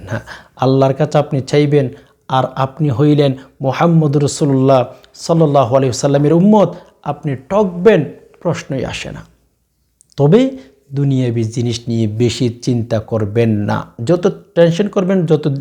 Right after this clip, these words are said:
ডিপ্রেশন করবেন, তত বেশি আপনি হতাশার মধ্যে থাকবেন, লাইফ কষ্টের মধ্যে থাকবে। এজন্য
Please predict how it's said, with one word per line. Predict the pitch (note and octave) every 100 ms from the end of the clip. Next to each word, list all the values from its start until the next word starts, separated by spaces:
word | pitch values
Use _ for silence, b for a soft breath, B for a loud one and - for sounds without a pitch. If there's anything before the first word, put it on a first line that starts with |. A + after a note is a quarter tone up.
| C3+
ডিপ্রেশন | D3+ E3+ F3 F#3
করবেন, | F#3+ G3+ G#3 C4 B3+ B B B -
তত | E3+ E3
বেশি | C3 D3+
আপনি | C3+ C3
হতাশার | C3 B2+ - B2+
মধ্যে | A2+ A2 A#2+
থাকবেন, | A2+ A2 G#2
লাইফ | A#2 E3+ E3
কষ্টের | D3 - A2+ G#2+
মধ্যে | G#2 -
থাকবে। | A2 G#2 G#2+ A2 b b b B2+
এজন্য | A#2+